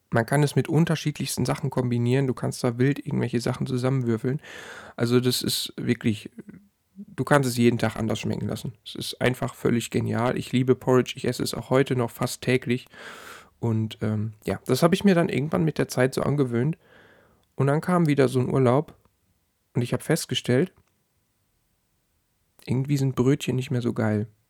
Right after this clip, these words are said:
Also ich habe dann den Urlaub angefangen, habe da am ersten Tag Brötchen gegessen und ich war so richtig unbefriedigt. Ich habe gemerkt, das sättigt mich überhaupt nicht richtig. Es schmeckt mir nicht so gut. Es, ich, es war irgendwie völlig unerwartet,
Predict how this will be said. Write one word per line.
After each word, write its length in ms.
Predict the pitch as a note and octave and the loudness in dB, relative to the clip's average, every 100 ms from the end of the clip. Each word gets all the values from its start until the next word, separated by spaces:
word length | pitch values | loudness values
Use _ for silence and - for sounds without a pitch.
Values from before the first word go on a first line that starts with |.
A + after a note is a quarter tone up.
| _ _ _ _ _ _ _ _ _ _ | _ _ _ _ _ _ _ _ _ _
Also 120 | B2+ | -4
ich 120 | A#2+ - | -2 -2
habe 120 | - | 0
dann 140 | D3 | 2
den 140 | C#3 A#2+ | 4 4
Urlaub 280 | C3+ C#3+ D#3 | 4 4 4
angefangen, 500 | C3 D3+ E3 E3 D3 | 2 0 0 -2 -4
habe 120 | - | -4
da 260 | - C3+ B3+ | 0 0 0
am 100 | - | -4
ersten 340 | - C3+ - D3 | -2 -2 -2 -2
Tag 220 | C#3+ B2+ | -2 0
Brötchen 400 | C3 C#3+ - B2 | 2 2 0 -2
gegessen 480 | A2 A2+ A2 C#3 D#3+ | 0 0 0 -4 -6
und 140 | C3+ | -8
ich 140 | - C3+ | -8 -2
war 140 | B2 | -2
so 140 | B2+ B2+ | 0 0
richtig 640 | D3 - - B2+ C#3+ - | -2 -4 -4 -2 -2 -2
unbefriedigt. 800 | C3+ C#3+ C3 - A2 F#2+ G#2+ - _ _ _ _ _ | 0 2 2 0 -4 -4 -6 -10 _ _ _ _ _
Ich 80 | |
habe 100 | B2+ | -8
gemerkt, 360 | - A2+ A2 - | -2 0 0 0
das 140 | A2+ | 0
sättigt 380 | - B2+ D3 - | 4 2 2 0
mich 160 | D3 C#3 | -2 0
überhaupt 380 | C#3 B2+ B2 C#3 | 0 0 0 -2
nicht 200 | C3 - | -6 -6
richtig. 460 | C3 - C3 - _ _ _ _ _ _ _ _ _ _ _ | -10 -4 -4 -4 _ _ _ _ _ _ _ _ _ _ _
Es 120 | - - | -4 0
schmeckt 280 | C3 B2 | 2 2
mir 100 | D3+ | 2
nicht 160 | D3+ C#3+ | 0 0
so 120 | D3 | -2
gut. 160 | C#3+ - | -2 -2
Es, 140 | B2+ - | -6 -2
ich, 160 | C3+ | -2
es 200 | - B2 | 0 -2
war 120 | - | 0
irgendwie 260 | A2 A#2 C3 | 0 2 0
völlig 360 | - C3 C3 - | 2 2 2 2
unerwartet, 760 | E3+ - B2+ A2 G#2 - - | 0 2 2 0 -2 -4 -6